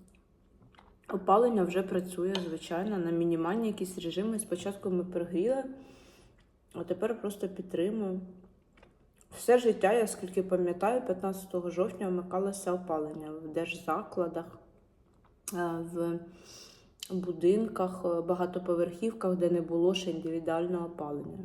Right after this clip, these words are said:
Я чимось здивувала вас? М? Кожному ж своє, дівчатка, я ж вас не заставляю включати опалення. Я вам кажу, що я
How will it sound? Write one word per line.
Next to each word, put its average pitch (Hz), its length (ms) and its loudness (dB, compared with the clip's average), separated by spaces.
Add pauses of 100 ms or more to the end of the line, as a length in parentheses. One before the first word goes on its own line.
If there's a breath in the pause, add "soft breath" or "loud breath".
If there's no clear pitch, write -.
Я 160 140 -6
чимось 175 360 -4
здивувала 180 720 2
вас? 185 300 -2 (3250)
М? 202 160 -2 (260)
Кожному 269 500 2
ж 277 80 -2
своє, 285 380 4
дівчатка, 190 480 4
я 202 80 2
ж - 80 -2
вас 226 140 -2
не 233 120 -2
заставляю 254 500 2
включати 262 500 -2
опалення. 185 560 0 (2500 loud breath)
Я 185 160 6
вам 196 160 4
кажу, 208 300 2
що 208 220 -2
я 214 420 2